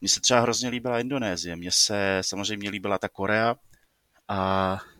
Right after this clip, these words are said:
vždycky je zajímavé sledovat, sledovat závody v nějaké nové destinaci. Třeba ty jsi zmiňoval Monako, tak, eh, třeba se říká, že uruguajská Punta del Este je takové Monako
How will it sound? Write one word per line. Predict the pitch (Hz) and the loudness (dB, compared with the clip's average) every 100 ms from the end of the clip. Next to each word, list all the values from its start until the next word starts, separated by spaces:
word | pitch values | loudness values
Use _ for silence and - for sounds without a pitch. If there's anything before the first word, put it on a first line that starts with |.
| _ - - | _ -20 -16
vždycky | - - - | -8 -4 -2
je | 107 | 0
zajímavé | 101 104 104 104 104 110 | 0 0 0 0 0 2
sledovat, | - 101 98 101 101 - - - - - | 2 2 -2 -4 -4 -10 -20 -20 -20 -8
sledovat | - 101 101 104 104 | -4 -2 0 -2 0
závody | 101 101 104 110 107 107 | 0 0 -2 -4 -4 -6
v | 98 | -6
nějaké | 104 98 - 107 | -2 -2 0 -4
nové | 104 107 | -2 0
destinaci. | 101 - 120 82 - - - - - - - | 0 -2 -6 -6 -6 -8 -20 -20 -20 -18 -12
Třeba | 82 82 90 | -6 0 0
ty | - | 2
jsi | - 95 | 0 0
zmiňoval | 95 92 92 92 92 92 - - - - | -4 -6 -2 0 -2 -4 -10 -20 -20 -8
Monako, | 90 98 101 - 95 104 | -2 2 0 0 -2 -2
tak, | 85 - 104 | -6 -8 -6
eh, | 95 92 90 | -2 -2 -4
třeba | - 87 90 | -6 -6 -4
se | - | -4
říká, | 90 - 90 87 | -4 -4 -4 -2
že | 90 85 82 - | -4 -6 -6 -10
uruguajská | 53 69 87 92 90 - 85 | -14 -10 -8 -4 -4 -4 -6
Punta | 95 90 95 | -10 -4 -2
del | 85 | -2
Este | 90 - 90 | -2 -2 -4
je | 80 | -6
takové | 87 87 85 80 - - _ - | -10 -6 -4 -6 -10 -20 _ -8
Monako | 90 90 85 - 90 87 82 | -4 -2 -2 -2 -4 -4 -6